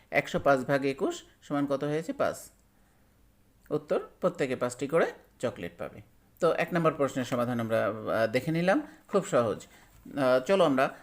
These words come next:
ছয় নম্বর, আহ, আহ, আমরা যেটা ই করলাম, এটা ছিল হলো পাঁচ নম্বর প্রশ্নের উত্তর। পাঁচ নম্বর প্রশ্নের উত্তর আমরা জেনে নিয়েছি। এবার আমরা যাব ছয় নম্বর প্রশ্নে। ছয় নম্বর প্রশ্নে কী আছে দেখো, খেয়াল করো ভালো করে।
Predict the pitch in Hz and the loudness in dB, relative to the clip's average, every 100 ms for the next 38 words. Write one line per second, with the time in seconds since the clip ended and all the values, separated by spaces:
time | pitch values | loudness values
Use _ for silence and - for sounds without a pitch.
0 | - - 214 196 165 156 143 - - 147 | -16 0 0 2 4 4 4 -4 -12 0
1 | 139 135 127 127 120 117 69 90 104 82 | 2 2 0 -2 0 0 0 0 -2 -2
2 | - - - - 151 151 165 170 175 175 | -4 -8 -12 -4 0 0 2 2 2 2
3 | 180 220 196 175 180 175 180 202 185 185 | 2 0 0 -2 0 0 0 2 2 2
4 | 160 143 123 120 117 107 - - - - | 2 2 0 -4 -4 -4 -2 -4 -4 -18
5 | - - 156 147 147 147 147 143 143 139 | -20 -4 -2 0 2 2 2 -2 -2 -4
6 | 139 135 127 127 131 131 131 147 147 233 | -2 -2 0 -2 -2 -2 0 -2 -2 -2
7 | - 143 123 123 120 120 139 151 - 143 | -2 0 0 -2 -2 -2 -2 -6 -2 0
8 | 120 110 110 104 107 92 - - - - | 0 -4 -4 -6 -6 -12 -14 -20 -20 -20
9 | - 185 196 185 139 131 131 123 110 113 | -2 0 2 2 2 -4 -6 -4 -4 -4
10 | 117 110 - 302 - - 120 113 110 113 | -4 -4 -4 -8 -16 -10 -8 -4 -4 -2
11 | 110 113 127 | -4 -4 -4